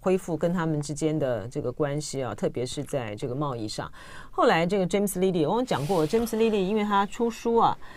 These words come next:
Speaker 1: 那个，
Speaker 2: 那是啊。
Speaker 1: 呃，时报出版社帮他翻译啊，
Speaker 2: 是。
Speaker 1: 然后在台湾办了一个还蛮大的这个，呃，发表会啊。那 James Lilly 到台湾来，那时候我在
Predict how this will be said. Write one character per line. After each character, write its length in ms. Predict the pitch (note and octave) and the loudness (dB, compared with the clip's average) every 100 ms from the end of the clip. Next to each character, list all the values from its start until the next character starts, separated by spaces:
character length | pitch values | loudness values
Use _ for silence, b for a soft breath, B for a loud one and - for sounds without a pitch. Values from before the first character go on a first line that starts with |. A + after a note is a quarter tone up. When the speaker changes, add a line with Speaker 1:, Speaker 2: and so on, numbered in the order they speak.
| B B - | B B 4
Speaker 1:
那 120 | C3 | 6
个， 60 | B2 | 8
Speaker 2:
那 120 | F3 | 10
是 80 | D3+ | 8
啊。 80 | B2+ | 8
Speaker 1:
呃， 200 | D#3+ D#3+ - | 4 -2 -6
时 240 | - - B3+ | -8 -2 4
报 180 | A3+ G#3 | 4 4
出 100 | G#3+ | 2
版 140 | E3 | 0
社 160 | D3+ F#3 | 0 0
帮 160 | F3+ | 2
他 100 | F#3 | 0
翻 280 | F#3 D3+ F#3+ | 4 6 6
译 160 | G3 D3+ | 4 0
啊， 160 | B2+ | 0
Speaker 2:
是。 60 | C3 | -2
Speaker 1:
然 80 | D3+ | -2
后 120 | F3 | -2
在 160 | F#3+ | -2
台 160 | E3+ E3 | -2 -2
湾 180 | D#3 F3 | -2 -2
办 160 | F3 | -2
了 100 | D3+ | -2
一 60 | C3+ | 0
个 200 | C#3+ C3 b b b | 0 -2 b b b
还 180 | D3+ | -2
蛮 260 | E3 D#3 D#3+ | 0 0 2
大 240 | G#3+ E3 B2+ | 2 2 2
的 360 | G2+ D#2+ A1 - | -2 -4 -6 -12
这 220 | A2+ G2+ | -8 -8
个， 100 | F2+ | -6
呃， 460 | C#2+ G#2 E2+ C2+ - - | -6 -6 -8 -10 -16 -10
发 120 | - | -2
表 200 | F#3 E3 | 0 0
会 280 | - - G3+ - | 4 4 4 0
啊。 200 | B2+ - b b b | -6 -6 b b b
那 240 | - E3+ D3+ | -6 -2 -2
James 260 | D3 G3 F#3 | 0 0 2
Lilly 340 | F#3+ F3 D#3 | 2 4 2
到 320 | D#3+ D#3+ C3+ | 4 4 2
台 220 | B2+ D#3 C#3 | 0 -2 0
湾 180 | D#3 | 0
来， 220 | D#3 F#2 B2 | 0 -2 -4
那 80 | F#3 | -2
时 100 | F#3 | 2
候 60 | |
我 100 | A#2+ | 2
在 380 | - D#3+ B2+ | 0 -2 -2